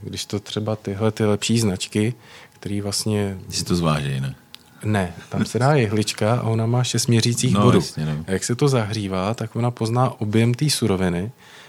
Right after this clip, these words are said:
Speaker 1: a vlastně upeče to vždycky stejně a přizpůsobí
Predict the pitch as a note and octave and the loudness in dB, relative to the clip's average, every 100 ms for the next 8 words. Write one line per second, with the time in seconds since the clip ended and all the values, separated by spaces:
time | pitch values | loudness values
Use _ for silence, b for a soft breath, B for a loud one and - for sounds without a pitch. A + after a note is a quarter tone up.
0 | B - G#2 G#2 - A#2 A#2 A2+ A2+ - | B -4 -2 0 0 2 2 0 -2 -2
1 | A#2 A#2 A#2+ C3 A#2+ B2 B2 B2 B2 A#2+ | -2 0 0 0 0 2 2 2 -2 -6
2 | A2+ A2 - A#2+ - G2+ A2 A#2+ A#2+ - | -4 -4 -2 0 0 2 4 2 0 -2
3 | A2 - B2+ - A#2 A2 A2+ | -2 0 0 2 2 0 -2